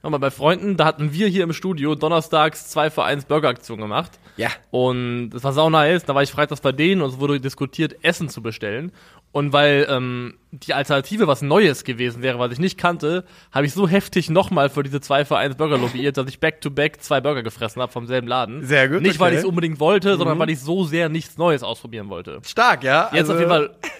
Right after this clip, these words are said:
Speaker 1: spul vor,
Speaker 2: Ja.
Speaker 1: letztes Wochenende, innerhalb von einem Wochenende gehe ich bei drei neuen Sachen essen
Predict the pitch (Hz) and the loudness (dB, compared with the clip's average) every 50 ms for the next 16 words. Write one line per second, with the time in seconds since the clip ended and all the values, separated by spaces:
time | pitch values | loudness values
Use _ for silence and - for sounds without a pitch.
0 | - - 285 - - - 440 - - - 175 180 156 - - 165 190 220 262 247 | -10 -10 -10 -14 -14 -14 -12 -12 -8 2 2 2 2 2 2 2 4 4 2 0
1 | 180 147 131 156 160 156 139 - 175 175 - 185 143 170 202 196 190 147 73 101 | -4 -8 -8 -8 -10 -10 -6 -4 -4 -4 -2 -4 0 0 0 0 0 -4 -6 -6
2 | 127 135 151 180 220 214 - _ _ _ _ _ _ _ _ - 165 175 170 170 | -4 -4 -4 -4 -4 -6 -12 _ _ _ _ _ _ _ _ 0 2 2 2 2
3 | 165 156 - 160 185 185 165 196 190 - 151 92 113 127 143 147 160 160 - - | 0 -2 2 2 2 4 4 2 2 2 -2 -4 -4 -2 0 0 -2 -2 -4 -10
4 | 131 - 151 147 143 - - 135 131 127 - 123 123 143 165 190 190 - 185 165 | -6 0 0 0 0 0 0 0 0 0 -4 0 2 2 4 4 2 0 -2 -4
5 | 143 139 151 151 139 139 131 156 151 - 151 117 - 113 - - - 139 165 202 | -4 -2 -2 -2 -2 0 0 0 0 0 -4 -6 -6 -6 -8 -8 -12 -10 -10 -12